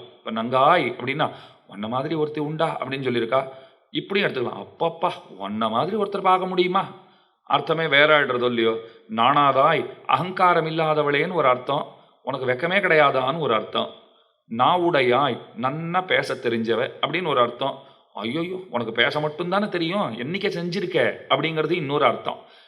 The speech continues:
"பேசுவே, செய்ய மாட்டேன், நான் வந்து எழுப்புறேன்னு சொன்னவதானே நீ?"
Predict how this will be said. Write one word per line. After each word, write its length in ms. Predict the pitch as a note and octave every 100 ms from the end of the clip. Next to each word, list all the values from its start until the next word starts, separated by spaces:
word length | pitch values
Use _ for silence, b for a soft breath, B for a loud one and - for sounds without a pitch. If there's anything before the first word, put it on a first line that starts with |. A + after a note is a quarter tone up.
| B
"பேசுவே, 500 | A#2 C3 F#3+ F#3+ E3+ D3+ -
செய்ய 340 | - E3+ F3+ C#3
மாட்டேன், 360 | G#2+ G2+ - B B -
நான் 220 | A2 C3+
வந்து 240 | D#3 F#3+
எழுப்புறேன்னு 600 | F3 D#3 F#3 F#3 G3+ G#3+ F#3
சொன்னவதானே 480 | E3 D#3+ D3+ D#3+
நீ?" 140 | D3